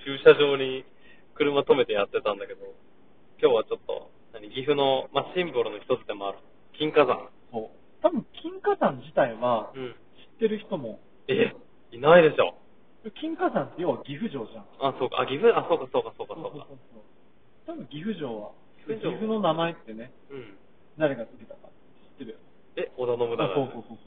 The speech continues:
Speaker 2: そう、織田信長。
Speaker 1: うん。
Speaker 2: 多分その、それ多分知ってるんじゃない？
Speaker 1: そうだね。
Speaker 2: 多分、日本史の教科書とかに多分載ってる話やから。
Speaker 1: そう、美濃の国やで。
Speaker 2: そうそうそうそう。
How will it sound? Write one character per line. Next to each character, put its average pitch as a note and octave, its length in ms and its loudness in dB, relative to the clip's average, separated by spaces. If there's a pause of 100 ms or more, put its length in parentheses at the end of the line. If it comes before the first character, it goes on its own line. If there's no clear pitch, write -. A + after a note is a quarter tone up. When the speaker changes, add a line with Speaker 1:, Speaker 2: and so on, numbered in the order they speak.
(180)
Speaker 2:
そ A3+ 40 -12
う、 A#2 40 -8
織 A2+ 80 -6
田 A3+ 80 -8
信 G#3 80 -14
長。 G#3 80 -20
Speaker 1:
う - 400 -12
ん。 - 0 -
Speaker 2:
多 - 0 -
分 - 80 -12
そ A3 80 0
の、 C4+ 400 6 (320)
そ D4 40 -4
れ D4+ 40 -2
多 E4+ 80 -6
分 E3+ 80 -6
知 - 80 -16
っ - 60 -20 (100)
て D#3+ 80 -4
る D3+ 100 -4
ん B2+ 60 -12
じ G#2+ 80 -14
ゃ G#2 80 -12
な - 20 -16
い？ - 140 -20
Speaker 1:
そ F#3+ 80 6
う D3 80 12
だ G#2 160 2
ね。 G#2+ 160 -4
Speaker 2:
多 D3 160 -2
分、 G#2+ 100 -14 (540)
日 C#3+ 160 -12
本 D#3 320 -4
史 D3 40 -12
の C#3+ 200 -6
教 C#3+ 160 -2
科 - 100 -8
書 - 140 -14
と - 80 -20
か - 80 -20
に A2 80 -20
多 A#2 80 -14
分 A2 160 -20
載 - 20 -20
っ - 40 -20 (100)
て C3+ 40 -8
る B2+ 120 -8
話 B2 240 -14
や - 160 -18
か - 80 -16
ら。 - 80 -14
Speaker 1:
そ A2 160 0
う、 A2 40 -10
美 C#3+ 120 -4
濃 C3+ 80 2
の G#2 80 -10
国 G2 200 -16
や F#2 120 -14
で。 F2 80 -16 (260)
Speaker 2:
そ F#3+ 100 -12
う F3+ 40 -14
そ F3 100 -18
う D#3 60 -18
そ D3+ 80 -20
う C#3+ 120 -20
そ B2+ 120 -20
う。 - 0 -